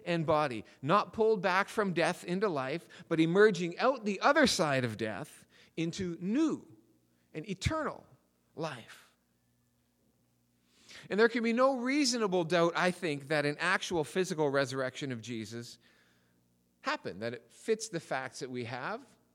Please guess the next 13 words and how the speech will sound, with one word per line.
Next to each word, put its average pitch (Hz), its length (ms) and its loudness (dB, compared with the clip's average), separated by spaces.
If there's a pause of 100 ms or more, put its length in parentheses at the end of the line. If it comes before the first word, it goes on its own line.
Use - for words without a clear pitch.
(560)
that 143 120 -4
it 139 120 0
explains 175 840 -4
adequately 151 960 0
the 139 100 -4
reality 139 560 2
of 117 180 -4
the 117 80 -4
birth 160 440 -2
of 131 60 -8
the 127 80 -6
Christian 143 480 -6
movement. 117 420 -6